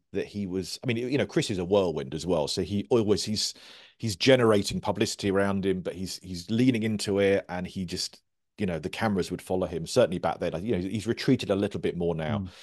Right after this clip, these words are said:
Speaker 1: with, with Virgin and the like, but certainly then, B B C, you know, Radio Two breakfast show, it's the most listened to radio show, I think, in Europe, I think it was at the time. I don't know if it still is. I think it's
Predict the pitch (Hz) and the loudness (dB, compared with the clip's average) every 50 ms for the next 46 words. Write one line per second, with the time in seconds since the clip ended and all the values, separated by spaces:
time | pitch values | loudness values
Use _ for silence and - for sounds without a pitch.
0 | - _ _ _ _ - 92 - - - 95 82 - 95 98 92 - 90 80 82 | -20 _ _ _ _ -2 -2 -2 -2 -2 -4 0 2 4 2 4 2 -2 -2 -2
1 | 80 80 76 - - 95 92 87 - _ _ - - _ - - - 190 185 180 | -2 -2 -2 -2 -2 0 0 0 -2 _ _ -20 -20 _ -4 2 6 8 8 8
2 | 131 117 101 90 85 82 135 135 135 123 - - - 127 98 87 87 120 165 170 | 8 6 4 4 4 4 4 4 4 4 2 -2 -6 -6 -4 -2 2 4 4 4
3 | 139 - - 135 - - 95 - - - 87 - 90 85 85 85 85 85 - 76 | 4 2 -2 -4 -4 -4 -4 -4 -6 -10 -12 -6 -4 -4 -2 -2 -2 -4 -6 -8
4 | - - 98 101 95 - 135 139 131 - 113 101 - - 101 98 95 92 92 90 | -10 -6 -4 -4 -2 0 0 0 0 -2 -4 -6 -6 -2 -2 0 0 0 0 -2
5 | 90 - _ _ _ _ - 87 101 117 107 107 98 - - 104 92 - - 127 | -4 -6 _ _ _ _ -4 0 2 2 4 4 2 2 0 -2 0 0 -2 -4
6 | 110 - 104 98 92 87 92 98 107 113 113 - - - - - - 117 110 - | -2 -2 -4 -4 -2 2 4 6 6 6 4 2 0 -4 -10 -8 -8 -8 -8 -6
7 | 110 110 120 143 139 - 92 - - - 117 117 123 123 117 - _ - - - | -4 -4 -4 -4 -4 -6 -8 -10 -8 -4 -2 -2 -2 -2 -4 -10 _ -20 -20 -20
8 | - _ _ _ - - 113 101 98 - - 110 98 101 110 107 101 - 123 104 | -20 _ _ _ -8 -6 -4 -2 -2 -2 -2 0 0 0 0 0 -2 -6 -6 -6
9 | - - - - - - | -6 -6 -6 -8 -10 -12